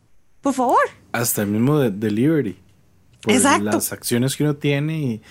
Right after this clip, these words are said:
Speaker 2: y la forma que uno ve la ruta y uno dice, "¿Y cómo hago para cumplir esto y, y ganarme esos puntos?".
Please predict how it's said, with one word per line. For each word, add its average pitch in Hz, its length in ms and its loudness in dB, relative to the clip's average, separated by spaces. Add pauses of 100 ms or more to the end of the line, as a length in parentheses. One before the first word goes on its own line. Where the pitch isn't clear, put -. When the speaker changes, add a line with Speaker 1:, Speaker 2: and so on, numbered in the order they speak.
(340)
Speaker 2:
y 117 60 -6
la 107 120 0
forma 120 300 0
que 139 140 -4
uno 151 200 2
ve 156 120 0
la 156 120 0
ruta 143 360 -2
y 147 40 -2
uno 147 120 -2
dice, 135 120 -2
"¿Y 135 200 -6
cómo 120 280 -4
hago 131 300 -4
para 113 240 -8
cumplir 113 500 -6
esto 143 680 0
y, 135 60 -2
y 104 360 -8
ganarme 110 400 -2
esos 123 220 -6
puntos?". 156 760 -2